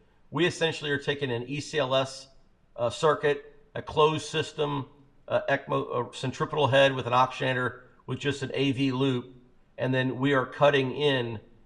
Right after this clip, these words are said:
a, a, a standard cardiotomy reservoir, um, into the circuit so we can drain the patient out. It's twofold. One, we can drain 'em,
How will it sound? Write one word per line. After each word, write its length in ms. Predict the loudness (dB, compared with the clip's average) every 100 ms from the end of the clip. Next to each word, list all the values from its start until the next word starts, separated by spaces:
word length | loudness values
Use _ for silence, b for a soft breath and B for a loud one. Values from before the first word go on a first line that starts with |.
| -4
a, 460 | 0 0 -2 -6 -8
a, 200 | -8 -4 -4
a 80 |
standard 480 | -2 2 2 2 2
cardiotomy 580 | 4 6 6 6 4 -2
reservoir, 640 | -2 -2 -6 -4 -2 -2 -4 -20 -20 -4
um, 360 | 0 2 0 -2
into 200 | -2 -2
the 100 | -4
circuit 460 | -4 -4 -4 -10 -12 _ -16
so 140 | -4
we 200 | 0 0
can 200 | -2 -4
drain 360 | -2 2 2 2
the 80 | 0
patient 360 | -2 -4 -2
out. 120 | -2 -4
It's 160 | -6
twofold. 680 | -8 -6 -2 0 2 0 0
One, 220 | 4 4
we 80 | 2
can 180 | -2 -2
drain 300 | 2 2 2
'em, 180 | -2